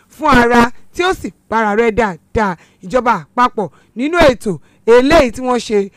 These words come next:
láti mú kí ìrọ̀rùn ó bá gbogbo ọmọ orílẹ̀-èdè, pàápàá àwọn mẹ̀kúnnù, òun ló jẹ́ wípé lára owó tí wọ́n ní wọ́n yà sọ́tọ̀ fún owó ìrànwọ́ lẹ́yìn tí wọ́n ti yọ owó ìrànwọ́ orí epo tí wọ́n pè ní ẹ̀ẹ́dẹ́gbẹ̀ta bílíọ̀nù owó náírà,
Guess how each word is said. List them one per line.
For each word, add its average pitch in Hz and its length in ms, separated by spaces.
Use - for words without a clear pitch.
láti 294 400
mú 294 200
kí 339 240
ìrọ̀rùn 202 380
ó 240 40
bá 302 220
gbogbo 247 300
ọmọ 240 160
orílẹ̀-èdè, 285 480
pàápàá 240 600
àwọn 233 540
mẹ̀kúnnù, 254 680
òun 220 180
ló 302 60
jẹ́ 311 220
wípé 302 200
lára 285 220
owó 294 200
tí 311 120
wọ́n 330 140
ní 349 60
wọ́n 349 200
yà 311 160
sọ́tọ̀ 285 600
fún 302 200
owó 294 220
ìrànwọ́ 220 600
lẹ́yìn 330 320
tí - 100
wọ́n 247 100
ti 240 160
yọ 247 120
owó 254 340
ìrànwọ́ 220 460
orí 302 160
epo 233 420
tí 330 120
wọ́n 370 200
pè 269 180
ní 247 120
ẹ̀ẹ́dẹ́gbẹ̀ta 233 840
bílíọ̀nù 320 500
owó 254 300
náírà, 302 480